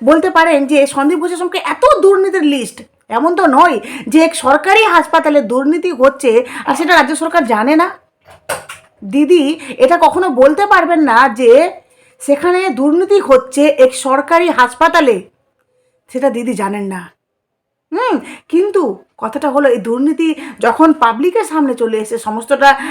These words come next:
ফাঁস হয়ে গেছে, তারপরেও এই আর্থিক দুর্নীতির মামলায় সিবিআই যখন প্রথম চার্জশিট কোর্টে জমা করছেন, সেখান থেকে জানানো হয়েছে যে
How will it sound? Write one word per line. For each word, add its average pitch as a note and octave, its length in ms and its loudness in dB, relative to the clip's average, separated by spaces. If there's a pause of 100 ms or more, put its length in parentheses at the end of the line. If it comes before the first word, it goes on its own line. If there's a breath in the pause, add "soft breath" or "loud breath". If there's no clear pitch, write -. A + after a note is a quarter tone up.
(160 loud breath)
ফাঁস A4 440 0
হয়ে C4+ 140 4
গেছে, A3 460 -2 (140)
তারপরেও A#3 540 0 (260 loud breath)
এই B3+ 100 6
আর্থিক C#4 480 0
দুর্নীতির C#4 380 0
মামলায় A3+ 320 0
সিবিআই A3 380 -2
যখন A3+ 180 -4
প্রথম E4 520 0
চার্জশিট A3+ 480 -4 (300 loud breath)
কোর্টে A#3 300 2
জমা G#3 260 0
করছেন, A3 340 -6
সেখান G#3 380 -6
থেকে C4 180 -4
জানানো F#3+ 340 -4
হয়েছে F#3+ 520 -2 (280 loud breath)
যে G#3 380 2